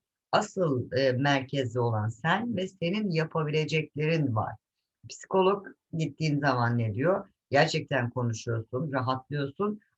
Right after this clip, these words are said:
ama bütün noktalarda nerede birleşiyor arkadaşlar? Bu işin çözümü öyle ya da böyle sende. Yani sen başaracaksın, sen mücadele edeceksin, sen farkına varacaksın.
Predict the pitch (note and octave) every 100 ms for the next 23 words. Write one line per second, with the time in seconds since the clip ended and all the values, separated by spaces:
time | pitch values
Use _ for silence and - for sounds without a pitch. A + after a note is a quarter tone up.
0 | - D3 C#3 A2 G#2+ B2+ - - A#3+ A#3+
1 | G3 E3 D3+ - B2+ B2+ A#2+ A#2 A#2+ G#2+
2 | D3 G3+ E3 C3 B2+ A#2 A2+ - B2 A#2+
3 | B2+ A#2+ A#2+ - F#3+ G#3+ - _ _ E3
4 | G#3+ G#3 C#3+ - G#2+ G#2+ - F#3 G3 F3
5 | D#3 F3 G3+ - _ _ F3 G3+ G3+ D#3
6 | A#2 G#2+ A2 C#3+ E3+ C#3+ D#3 E3 - D#3
7 | B2+ A2 F#2+ A2+ _ _ _ D#3+ D#3 D3+
8 | - F3+ A3 A#3 F3+ E3 D3+ C3+ B2 C3
9 | A2+ - A#2 A#2+ - C#3+ G3+ G3+ F#3+ F3
10 | E3 D3 D3 D3 B2+ A#2+ A#2+ - C3+ E3+
11 | - E3+ G#3 A#3 - E3 C#3 C#3+ B2 A2
12 | G#2+ G#2 A2 - _ -